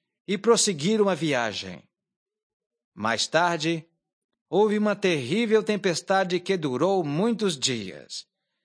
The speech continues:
e o povo pensou que iriam morrer. Mas um anjo de Deus trouxe uma mensagem para Paulo e disse:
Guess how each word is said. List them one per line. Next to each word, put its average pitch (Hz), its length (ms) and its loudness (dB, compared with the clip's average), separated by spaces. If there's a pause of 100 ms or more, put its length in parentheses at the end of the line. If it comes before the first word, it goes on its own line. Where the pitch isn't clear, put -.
(260)
e 110 100 -4
o 104 60 -2
povo 190 500 0
pensou 185 720 0
que 123 140 -4
iriam 160 240 0
morrer. 131 500 -2 (1900)
Mas 170 400 2
um 127 240 -2
anjo 208 380 0
de 160 140 -2
Deus 170 600 0 (220)
trouxe 226 340 4
uma 214 140 2
mensagem 196 680 0
para 180 280 0
Paulo 190 540 0
e 160 80 -2
disse: 110 680 -6